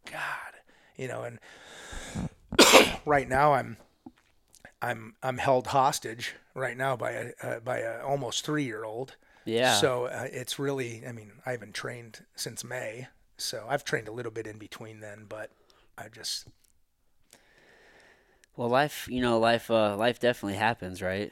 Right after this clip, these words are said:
Speaker 1: It does. It
Speaker 2: Yeah,
Speaker 1: does. And,
Speaker 2: yeah.
Speaker 1: and I, and I'm not complaining. Um, I know, I know things will turn around. I know I'll get back on the mats, um, hopefully by the end of the year,
Speaker 2: Mm-hmm.
Speaker 1: because <clears throat> I'd like to ramp up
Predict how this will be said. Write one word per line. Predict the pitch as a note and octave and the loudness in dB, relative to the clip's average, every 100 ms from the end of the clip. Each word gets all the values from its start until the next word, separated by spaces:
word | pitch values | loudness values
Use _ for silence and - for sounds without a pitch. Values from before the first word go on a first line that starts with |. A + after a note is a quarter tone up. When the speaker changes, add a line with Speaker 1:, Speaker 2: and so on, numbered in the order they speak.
| - | -6
Speaker 1:
It | F3 | -6
does. | - - - - - - - | -6 -10 -14 -18 -20 -20 -8
It | G#2 | -4
Speaker 2:
Yeah, | G2 F2 | -4 -4
Speaker 1:
does. | G2 - - | -8 -12 -6
And, | G#2 | -4
Speaker 2:
yeah. | G2 F2+ | -2 -2
Speaker 1:
and | E3+ | -4
I, | E3+ | -4
and | D#3 D#3+ - | -6 -6 -4
I'm | C#3 | -4
not | B2+ - | -6 -8
complaining. | A#2 - A#2 A2+ B2 B2 - | -10 -10 -10 -12 -14 -14 -8
Um, | B2+ A#2 G#2+ _ _ _ _ _ | -8 -8 -16 _ _ _ _ _
I | C3 | -6
know, | B2 B2+ B2+ A#2 | -4 -4 -4 -6
I | B2 | -8
know | B2 | -8
things | A2 C3 A#2 | -8 -8 -8
will | B2+ | -8
turn | - B2+ | -4 -6
around. | A2+ G#2+ A2+ B2 A#2+ - | -6 -8 -8 -10 -12 -12
I | - | -10
know | B2 A2+ | -8 -8
I'll | A2+ | -8
get | A#2 - | -8 -8
back | A2+ - | -10 -10
on | A2 | -12
the | G#2+ | -12
mats, | G2+ G#2 - - - _ - | -12 -12 -10 -8 -8 _ -12
um, | - - - _ _ _ _ - | -12 -12 -18 _ _ _ _ -6
hopefully | C#3 - C3+ | -6 -4 -4
by | A#2 A#2 | -4 -6
the | A#2 A#2+ | -6 -8
end | A#2+ | -8
of | A2+ | -10
the | G#2 | -12
year, | G#2 A2+ B2 - | -10 -10 -10 -12
Speaker 2:
Mm-hmm. | A#2+ A#2 G#2 | -10 -8 -10
Speaker 1:
because | A#2+ - A#2+ - - - - | -10 -6 -6 -6 -10 -12 -12
<clears throat> | - _ _ - | -14 _ _ 4
I'd | - - - - C3 | 4 4 -6 -4 0
like | C3 - | -2 -2
to | |
ramp | G#2+ A#2 B2 - | -4 -2 -4 0
up | B2+ B2+ | 0 0